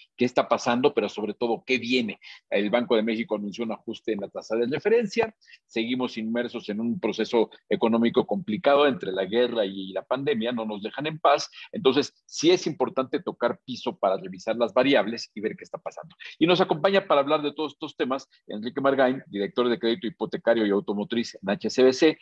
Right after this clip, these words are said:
coordinador del Comité Hipotecario de la Asociación de Bancos de México, un experto en crédito hipotecario y que además, pues obviamente fue un activo participante en la reciente convención bancaria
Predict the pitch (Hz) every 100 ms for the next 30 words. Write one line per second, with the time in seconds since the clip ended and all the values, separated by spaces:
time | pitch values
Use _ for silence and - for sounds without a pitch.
0 | - - _ 113 104 107 107 127 139 127
1 | 107 101 120 123 113 107 95 113 113 95
2 | 90 90 - - - - 95 85 123 110
3 | 101 104 120 131 120 120 123 175 _ _
4 | - - _ _ 127 120 - - 151 147
5 | - 101 107 110 113 160 156 160 139 156
6 | - - - - 160 175 170 156 - -
7 | _ 117 143 139 135 135 - 120 120 -
8 | 120 117 113 110 - - - 104 - 113
9 | - 104 92 98 - 110 101 107 98 92
10 | 85 104 101 113 131 110 120